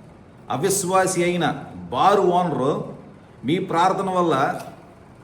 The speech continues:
ఈ బిల్డింగ్ పడిపోయిందని చెప్తున్నాడు, విశ్వాసులైన మీరు ప్రార్థన చేసి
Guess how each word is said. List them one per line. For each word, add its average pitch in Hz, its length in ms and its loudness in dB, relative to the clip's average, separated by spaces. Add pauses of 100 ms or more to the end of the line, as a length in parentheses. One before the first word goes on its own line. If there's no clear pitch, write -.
(380)
ఈ 139 40 -6
బిల్డింగ్ 175 340 0
పడిపోయిందని 165 440 -2
చెప్తున్నాడు, 147 800 -4 (640)
విశ్వాసులైన 202 680 0
మీరు 180 300 2
ప్రార్థన 196 480 2
చేసి 151 760 0